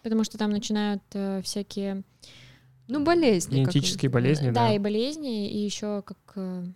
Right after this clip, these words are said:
Speaker 1: н-, называется отклонение, ну, как уродцы, когда рождаются. Вот.
Speaker 2: Ну, это и есть генетическая
Speaker 1: А,
Speaker 2: болезнь, по
Speaker 1: да.
Speaker 2: сути.
Speaker 1: Я просто думала, что она
Speaker 2: М-, мутации какие-то,
Speaker 1: Да,
Speaker 2: да.
Speaker 1: мутации, вот, я, я слово мутации забыла.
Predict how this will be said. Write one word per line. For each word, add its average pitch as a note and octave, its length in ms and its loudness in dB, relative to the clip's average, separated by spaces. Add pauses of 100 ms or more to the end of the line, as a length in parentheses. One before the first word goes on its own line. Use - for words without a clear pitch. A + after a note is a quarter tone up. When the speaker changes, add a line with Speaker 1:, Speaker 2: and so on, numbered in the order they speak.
(180)
Speaker 1:
н-, G#3 200 -18
называется G3+ 420 -4
отклонение, G#3 440 0
ну, G3+ 100 0
как - 140 -14 (240)
уродцы, G3+ 420 0
когда F#3+ 240 -8
рождаются. F#3+ 540 -8 (200)
Вот. F#3+ 220 -10
Speaker 2:
Ну, C4 80 2
это A#3+ 180 2
и A3+ 60 4
есть A3 180 2
генетическая F#3 520 -2
Speaker 1:
А, F3 40 -4
Speaker 2:
болезнь, F3 360 -2
по G3 100 -6
Speaker 1:
да. G#3 60 -2
Speaker 2:
сути. F#3 380 -6
Speaker 1:
Я G#3 60 -20
просто G3 500 -10
думала, F#3+ 240 -12
что - 160 -14
она F#3+ 140 -4
Speaker 2:
М-, F#3+ 140 0
мутации G#3 520 0
какие-то, - 200 -8
Speaker 1:
Да, G#3+ 140 4
Speaker 2:
да. - 20 0
Speaker 1:
мутации, F#3 400 0
вот, F3+ 160 -6
я, F#3+ 160 -10
я F#3+ 160 -6
слово F#3+ 200 -8
мутации F#3 380 -8
забыла. G3 320 -10